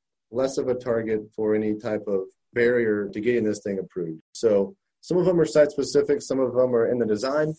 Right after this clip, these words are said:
and that's just, like Matt said, that's what we do. Another important thing to consider, it's equipment, right?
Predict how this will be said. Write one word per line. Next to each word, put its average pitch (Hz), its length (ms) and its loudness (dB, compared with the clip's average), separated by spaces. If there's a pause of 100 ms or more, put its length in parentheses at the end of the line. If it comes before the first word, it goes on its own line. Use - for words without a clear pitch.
(180)
and 120 360 -2 (180)
that's 117 180 -2
just, - 140 -10 (200)
like 120 140 0
Matt 135 220 0
said, - 200 2
that's - 180 0
what 117 160 0
we 123 100 -2
do. 113 340 0
Another 160 360 4
important 139 480 2
thing 123 300 -2
to 127 80 -4
consider, 104 460 -4
it's - 160 -14
equipment, 110 420 -4
right? 95 240 -4